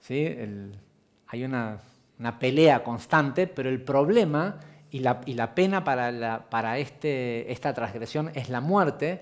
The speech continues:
El problema es que se le pega muerte al útero de la mujer.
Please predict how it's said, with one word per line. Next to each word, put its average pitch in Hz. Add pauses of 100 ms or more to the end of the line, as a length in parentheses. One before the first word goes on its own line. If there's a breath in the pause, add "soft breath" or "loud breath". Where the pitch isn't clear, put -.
(380 loud breath)
El 135
problema 160
es 135
que 156 (180)
se -
le 135
pega 185
muerte 156 (420)
al 135
útero 160
de 127
la 120
mujer. 120